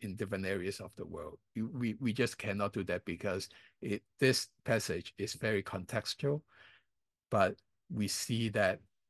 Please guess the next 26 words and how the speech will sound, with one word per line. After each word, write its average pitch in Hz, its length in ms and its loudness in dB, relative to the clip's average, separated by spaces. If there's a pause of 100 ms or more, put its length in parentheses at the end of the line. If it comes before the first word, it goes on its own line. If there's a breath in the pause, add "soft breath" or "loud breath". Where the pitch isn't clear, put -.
(140)
at 95 80 0
least 104 300 -2
we 101 120 0
know 107 300 4
that 101 240 2 (100)
God, 104 240 4
as 104 180 2
the 101 100 -2
creator 101 400 0
of 92 180 -4
life, 104 320 0 (200)
has 98 400 -4 (600 loud breath)
the 95 340 0 (100)
right 95 440 0 (240)
to 110 100 -2
do 104 300 0
it. - 180 -2 (640)
People 202 640 6 (120)
do 104 120 0
not 117 160 0
have 101 160 -2
the 90 100 -4
right 95 300 0
to - 100 -6
do 98 180 -4
it, - 140 -6